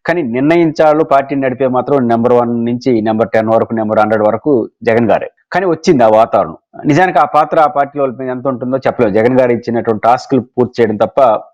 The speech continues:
వాళ్ళే ఇండిపెండెంట్ గా అన్ని డెసిషన్స్ తీసుకోలేరు. అలాంటి అవకాశం కూడా జగన్ గారు ఇవ్వరు, వాళ్ళ అభిప్రాయాలు తీసుకోవచ్చు. అట్లాంటి సిచ్యువేషన్ ఉన్నప్పుడు ఈ నెంబర్ టూ, నెంబర్ త్రీ పేర్లు రాకూడదు కదా. కాబట్టి నెంబర్ టూ ఎవరు, నెంబర్ త్రీ ఎవరు,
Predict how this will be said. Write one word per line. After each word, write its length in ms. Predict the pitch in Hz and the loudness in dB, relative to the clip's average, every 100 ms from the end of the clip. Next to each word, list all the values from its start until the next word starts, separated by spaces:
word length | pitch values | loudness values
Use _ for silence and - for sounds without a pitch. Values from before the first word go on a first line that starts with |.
| _ _ - | _ _ 0
వాళ్ళే 200 | 127 147 | 2 2
ఇండిపెండెంట్ 400 | 139 131 139 135 | 0 0 2 2
గా 60 | |
అన్ని 140 | 131 123 | 2 2
డెసిషన్స్ 360 | 123 120 120 - | -2 -2 -6 -4
తీసుకోలేరు. 540 | 139 - 113 85 - - _ - | -6 -2 -2 -2 -4 -12 _ 0
అలాంటి 260 | 120 120 | 2 2
అవకాశం 360 | 120 131 135 135 | 0 0 0 -2
కూడా 120 | 127 | 0
జగన్ 300 | 117 117 117 | 0 2 2
గారు 100 | 104 | 2
ఇవ్వరు, 240 | 95 90 | 0 -2
వాళ్ళ 300 | 76 _ 117 | -8 _ 0
అభిప్రాయాలు 320 | 110 120 135 117 | 2 2 -2 -2
తీసుకోవచ్చు. 560 | 127 - 110 85 - - | -8 -4 -2 -2 -6 -4
అట్లాంటి 760 | 135 180 175 165 170 165 160 156 | -2 0 -2 0 2 2 2 0
సిచ్యువేషన్ 340 | 151 180 180 160 | -2 0 0 0
ఉన్నప్పుడు 520 | 156 - 156 131 143 | -2 0 2 2 2
ఈ 120 | 147 | 2
నెంబర్ 340 | 139 139 165 156 | 2 2 0 2
టూ, 80 | |
నెంబర్ 300 | 160 147 143 | 2 2 0
త్రీ 180 | 135 143 | 0 -2
పేర్లు 300 | 127 135 131 | 2 2 4
రాకూడదు 380 | 117 120 120 107 | 4 4 2 0
కదా. 220 | 98 98 - _ - | 0 0 -2 _ -6
కాబట్టి 220 | 139 139 | -4 -4
నెంబర్ 320 | 113 117 156 151 | -6 -4 -4 2
టూ 120 | 165 | 4
ఎవరు, 460 | 160 147 147 156 - _ - | 4 4 0 -2 -6 _ -4
నెంబర్ 240 | 120 135 | 0 0
త్రీ 280 | 131 135 139 | -2 0 4
ఎవరు, 380 | 135 131 135 | 4 2 0